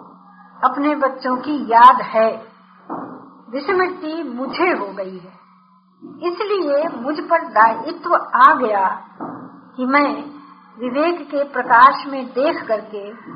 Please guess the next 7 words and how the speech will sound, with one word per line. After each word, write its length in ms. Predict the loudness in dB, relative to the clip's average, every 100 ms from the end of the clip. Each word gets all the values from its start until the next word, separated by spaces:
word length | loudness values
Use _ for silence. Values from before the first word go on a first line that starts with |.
| -18 -20 -20 _ -20 -8
जाने 420 | 2 4 4 0 -2
हुए 340 | -4 -4 -2 -4 -4
असत 320 | -8 -6 -6 -6 -10
के 200 | -6 -4 -6 -8 -14 -20 -20 0
संग 260 | 2 2 -4
का 180 | 2 4 4 2
त्याग 320 | 4 6 4